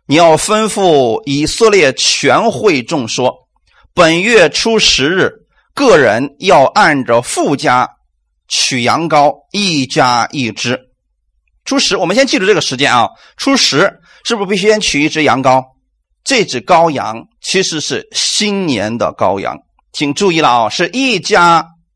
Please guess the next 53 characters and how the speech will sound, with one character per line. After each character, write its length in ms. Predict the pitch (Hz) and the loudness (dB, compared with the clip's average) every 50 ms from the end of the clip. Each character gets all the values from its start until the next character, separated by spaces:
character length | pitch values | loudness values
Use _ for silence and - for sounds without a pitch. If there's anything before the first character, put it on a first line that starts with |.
| _ _ _ | _ _ _
一 180 | 131 120 101 | -8 -8 -8
只。 380 | 95 - - 120 110 104 - _ _ _ _ _ _ _ _ _ _ _ _ | -8 -8 -6 -4 -4 -6 -6 _ _ _ _ _ _ _ _ _ _ _ _
为 100 | 269 277 | -2 0
什 120 | 226 196 | 0 0
么 100 | 185 180 | 0 0
是 100 | 175 196 | 0 -2
一 80 | 185 151 | -4 -2
家 180 | 127 147 127 135 | -2 -2 -2 -2
一 100 | 127 117 | -4 -6
只， 140 | - 131 123 | -6 -8 -6
不 120 | - 185 | -6 -6
是 240 | 156 175 165 143 - - | -4 -2 -4 -4 -6 -8
一 120 | 156 180 | -6 -4
人 200 | 175 147 135 135 | -4 -2 -2 -4
一 80 | 135 123 | -4 -8
只 180 | 120 - 117 113 | -8 -10 -8 -8
呢？ 140 | 104 90 - _ _ _ _ _ _ _ | -8 -8 -10 _ _ _ _ _ _ _
其 180 | - - 147 147 | -6 -2 -2 -2
实 300 | - - 123 113 120 120 | -2 -2 -4 -4 -4 -2
这 120 | - 175 147 | -2 -2 -2
里 360 | 127 120 117 117 - - _ _ _ _ - | 0 -2 -4 -6 -8 -12 _ _ _ _ -6
属 280 | - - - 151 143 | -4 -2 -2 0 0
灵 160 | 135 135 143 | 0 0 2
的 100 | 156 135 | 2 0
含 240 | - - - 104 123 | 0 0 -2 -2 -2
义 40 | 127 | -4
就 140 | 117 117 110 | -4 -4 -6
是， 280 | - - 113 95 - _ _ _ _ _ _ _ _ | -4 -6 -8 -8 -8 _ _ _ _ _ _ _ _
神 500 | - - - - - 123 117 127 139 147 - _ _ | -6 -4 -4 0 0 0 0 0 -2 -4 -8 _ _
让 300 | - 151 165 151 135 123 | -4 -2 0 0 0 -2
你 100 | 120 110 | -6 -6
们 260 | 104 107 113 120 107 - _ _ _ _ | -4 -4 -4 -6 -6 -10 _ _ _ _
一 340 | - 196 202 180 147 127 113 | -6 -6 -4 -2 -4 -4 -4
家 400 | - - 156 131 123 120 120 117 | -4 0 2 2 2 2 2 0
都 280 | 117 - 113 110 110 | -2 -4 -4 -4 -4
得 240 | 107 - 104 90 101 | -6 -8 -10 -10 -8
救， 340 | - - 107 104 - - _ _ _ _ _ _ _ _ | -8 -10 -10 -10 -12 -16 _ _ _ _ _ _ _ _
靠 320 | - - - 190 160 143 120 | -18 -4 -2 0 0 0 -2
着 160 | 107 98 98 | -4 -6 -6
耶 140 | 120 127 117 | -6 -8 -8
稣 200 | - - 120 117 | -8 -10 -12 -12
基 160 | 110 - 131 | -10 -12 -12
督， 180 | 113 107 107 - - - - _ | -10 -10 -12 -12 -14 -20 -12 _
你 100 | 135 131 | -4 -2
的 80 | 123 - | -2 -2
一 240 | 151 160 147 127 | -2 -2 -2 -2
家 280 | - - 143 127 113 113 | -2 0 0 0 0 0
都 160 | 113 117 110 | 0 -4 -4
可 220 | 110 - - 113 107 | -4 -6 -6 -6 -6
以 100 | 107 98 | -6 -8
得 180 | - 101 92 | -8 -8 -8
救 220 | 95 - 113 104 85 | -6 -8 -10 -10 -10
了。 80 | - | -14